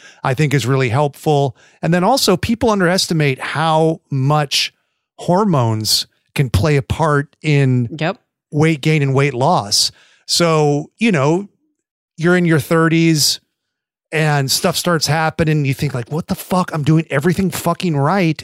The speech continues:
Speaker 1: And it's this, nothing is working. All the
Speaker 2: Yep.
Speaker 1: same shit's not working. And it should have worked before. And I'm working harder than I've ever, ever worked before." And then you start adding in on top of whatever natural hormone changes are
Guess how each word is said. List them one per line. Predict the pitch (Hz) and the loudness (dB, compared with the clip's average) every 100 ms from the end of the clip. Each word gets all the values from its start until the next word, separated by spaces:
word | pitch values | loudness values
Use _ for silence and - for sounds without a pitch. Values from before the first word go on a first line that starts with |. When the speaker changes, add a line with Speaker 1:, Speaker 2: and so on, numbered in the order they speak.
| - | -8
Speaker 1:
And | 143 | -2
it's | 131 - - | -2 -2 -4
this, | 139 - - | -4 -4 -8
nothing | 143 151 135 160 | -2 -2 0 -2
is | 143 127 | 0 0
working. | 139 175 - 95 90 _ _ _ - | 0 0 -4 -12 -14 _ _ _ -6
All | 131 156 | 0 2
the | 147 | 2
Speaker 2:
Yep. | 156 | 0
Speaker 1:
same | 160 | 0
shit's | 143 - 160 - | 0 0 -2 -2
not | 131 143 143 | -2 -2 -2
working. | 127 185 - 127 113 113 _ _ _ _ | 0 0 0 -2 -2 -4 _ _ _ _
And | 139 143 | -2 0
it | 135 | 0
should | - - 240 208 | 0 2 4 4
have | 151 | 2
worked | 135 151 - | 2 0 -2
before. | 143 - 147 143 160 196 - _ _ 151 | -4 -2 2 2 2 -2 -6 _ _ -4
And | 143 | -2
I'm | |
working | 156 156 151 | 0 -2 -2
harder | 123 165 165 | 0 0 0
than | 156 | 0
I've | 135 | 0
ever, | 151 147 156 | 0 -2 -4
ever | 147 139 | -2 0
worked | 147 - | 0 -2
before." | 135 - 175 143 127 143 _ _ _ 143 | -6 -2 0 2 0 -2 _ _ _ -2
And | 151 | 0
then | 170 | 0
you | 160 151 | 0 0
start | - 151 147 | 0 -2 0
adding | 147 151 151 | -2 0 2
in | 147 139 131 - | 2 2 -2 -2
on | 147 143 | -4 -4
top | - 175 165 | -2 -2 -2
of | 156 123 | -4 0
whatever | 147 156 156 131 | 0 0 0 0
natural | 131 143 175 - 143 117 | 0 -2 -2 -4 -4 -4
hormone | - 139 127 120 | -2 0 0 0
changes | - 131 123 123 113 | -2 -2 0 -2 0
are | 123 110 | 0 0